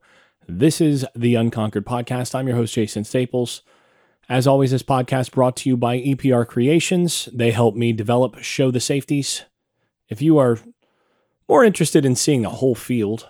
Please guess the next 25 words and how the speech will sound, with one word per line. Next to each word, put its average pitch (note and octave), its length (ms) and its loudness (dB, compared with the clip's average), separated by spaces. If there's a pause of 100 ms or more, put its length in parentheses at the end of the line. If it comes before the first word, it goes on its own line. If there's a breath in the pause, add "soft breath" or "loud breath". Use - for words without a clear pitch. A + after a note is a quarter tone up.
(120)
seeing C3+ 320 -8
what's A#2 160 -4
actually C#3+ 300 -4
going C#3 200 0
on C3 140 0
downfield B2+ 460 0
when A2 120 -4
a F2+ 60 -16
quarterback's B2+ 480 -4
in A#2+ 60 -4
the A2 80 -4
pocket, A#2 440 -6 (440)
go - 80 -2
to G#3 80 0
show D#3+ 160 2
the C3 80 -2
safeties A#2 340 -4
dot G#2 160 -6
com, G#2+ 240 -6
show - 160 -4
your B2 140 -2
support, A2+ 500 -4
sign B2+ 320 -4
the A2 120 -4
petition. A#2+ 600 -8